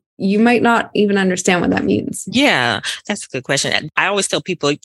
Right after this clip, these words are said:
Speaker 2: just getting on the meeting, you're getting this, you're meeting a new person. So just treat them like a new person. If you were networking, if you were at an event, if you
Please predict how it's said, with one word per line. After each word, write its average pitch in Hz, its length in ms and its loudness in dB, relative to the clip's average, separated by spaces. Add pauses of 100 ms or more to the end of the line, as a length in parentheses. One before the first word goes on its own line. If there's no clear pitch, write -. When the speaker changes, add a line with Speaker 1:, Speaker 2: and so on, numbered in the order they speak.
(140)
Speaker 2:
just 202 360 -4
getting 160 300 -2
on 151 160 -6
the 151 40 -4
meeting, 143 320 -2
you're 165 80 -6
getting 180 160 -4
this, 160 300 -10
you're 175 160 0
meeting 240 260 2
a 240 40 2
new 233 140 2
person. 190 500 -2
So 151 220 0
just 180 220 -2
treat 220 200 0
them 185 100 -2
like 170 160 0
a 165 60 -6
new 160 140 -4
person. 139 300 -2
If 120 100 -4
you 165 100 0
were 120 100 -2
networking, 247 960 0
if 202 80 -2
you 196 140 -2
were 175 80 2
at 135 200 2
an 123 60 -4
event, 233 680 0
if 143 140 -6
you 127 340 -4